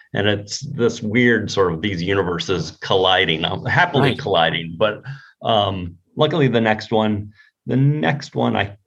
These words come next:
Speaker 1: think is, you know, similar themes, but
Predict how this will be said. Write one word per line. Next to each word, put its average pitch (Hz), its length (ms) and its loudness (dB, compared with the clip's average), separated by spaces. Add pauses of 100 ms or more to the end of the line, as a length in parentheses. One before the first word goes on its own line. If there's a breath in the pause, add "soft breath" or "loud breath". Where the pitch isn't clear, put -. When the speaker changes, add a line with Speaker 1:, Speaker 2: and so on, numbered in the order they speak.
Speaker 1:
think 190 280 0
is, 113 580 0 (380)
you 156 180 -6
know, 120 200 0
similar 156 600 2
themes, 87 720 -4 (140)
but 113 340 0